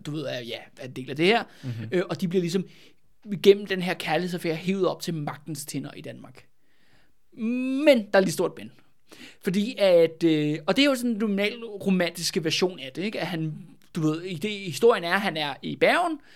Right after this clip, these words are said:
Speaker 1: Øh, ham der, Christoffer Valkendorf, som er jo ærkebiskop nu af Norge, de er jo, hænger ud, og så har Christoffer, han har været i byen et par dage før jo, ikke? Og så hænger han ud, og så, så, så spotter han hende, den ufattelig lækre Dyveke,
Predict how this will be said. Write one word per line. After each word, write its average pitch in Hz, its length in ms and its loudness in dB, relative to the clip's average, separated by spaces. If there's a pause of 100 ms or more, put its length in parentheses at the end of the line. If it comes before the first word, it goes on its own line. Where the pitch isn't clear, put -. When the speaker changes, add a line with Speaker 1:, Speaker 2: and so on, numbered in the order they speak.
(400)
Speaker 1:
Øh, 180 140 6
ham 202 180 2
der, 196 160 2
Christoffer 147 420 0
Valkendorf, 185 680 0
som 160 180 -4
er 139 120 -6
jo 101 220 -12
ærkebiskop 202 640 0
nu 202 180 4 (160)
af 147 100 -4
Norge, 190 380 0
de 240 180 4
er 208 40 4
jo, 175 260 0
hænger 170 160 -2
ud, 247 160 4
og 185 160 -4
så 254 220 4 (460)
har 170 220 8
Christoffer, 175 380 4
han 262 80 6
har 247 80 4
været 170 140 8
i 156 40 0
byen 240 240 4
et 202 80 -4
par 170 80 -4
dage 160 220 -2
før 208 360 4
jo, 233 140 4
ikke? 302 220 0
Og 196 80 -2
så 247 140 0
hænger 170 160 0
han 151 100 0
ud, 240 120 6
og 220 80 0
så, 202 120 -6
så, 202 180 -6
så 196 80 -12
spotter 196 300 2
han 202 100 0
hende, 202 200 -2
den 202 280 -8
ufattelig 247 520 -2
lækre 202 220 0
Dyveke, 214 500 -2